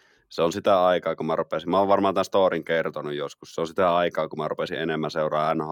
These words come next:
L. Oli just kun Gagner teki tän, tän ennätyksen, ja mä siis varmaan sata kertaa on kattonut se videokoosteen joskus. <laughs>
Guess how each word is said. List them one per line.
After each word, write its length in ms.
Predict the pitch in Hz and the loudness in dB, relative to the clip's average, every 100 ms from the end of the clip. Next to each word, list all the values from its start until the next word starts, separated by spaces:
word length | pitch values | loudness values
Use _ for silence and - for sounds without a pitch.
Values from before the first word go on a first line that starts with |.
| 73 | -6
L. 100 | 69 | -6
Oli 280 | 67 80 85 | -4 -4 -4
just 160 | - | -6
kun 120 | - - | -8 0
Gagner 420 | 82 82 80 - | 0 0 -4 -4
teki 280 | 80 78 76 | -6 -6 -2
tän, 220 | 85 90 _ - - - - - - | 0 0 _ -20 -20 -20 -20 -8 0
tän 160 | 95 | 4
ennätyksen, 600 | 104 101 98 98 92 - | 6 4 2 0 -6 -2
ja 60 | 90 | 0
mä 260 | 90 90 90 | 2 0 0
siis 240 | 95 - _ _ _ _ _ _ _ _ _ _ - | -4 -6 _ _ _ _ _ _ _ _ _ _ -4
varmaan 580 | 92 92 90 90 90 - | -2 0 2 0 -2 -6
sata 320 | 87 85 82 | -4 -2 -4
kertaa 380 | 80 78 73 73 | -8 -10 -10 -10
on 100 | 76 | -10
kattonut 440 | 76 - - 78 | -10 -10 -8 -8
se 120 | - 80 | -8 -8
videokoosteen 760 | 78 76 78 69 65 - 50 | -6 -6 -6 -8 -10 -12 -8
joskus. 380 | 50 - - | -8 -10 -14
<laughs> 40 | - | -20